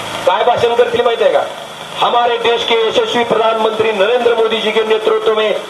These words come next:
हमारी देश जो तरक्की कर रहा है, उस तरक्की के अवसर को,"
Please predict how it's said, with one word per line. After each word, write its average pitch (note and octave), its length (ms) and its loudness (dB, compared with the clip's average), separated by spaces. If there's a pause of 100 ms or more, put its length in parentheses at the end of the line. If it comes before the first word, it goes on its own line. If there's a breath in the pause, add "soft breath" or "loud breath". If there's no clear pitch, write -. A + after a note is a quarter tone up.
(160)
हमारी A3+ 360 2
देश A3+ 280 0
जो A3+ 160 2 (140)
तरक्की B3+ 360 2
कर A#3 140 2
रहा A3+ 260 2
है, G#3+ 140 2 (340)
उस A#3+ 280 -2
तरक्की A3+ 320 0
के - 160 0
अवसर A3 360 2
को," A3+ 120 0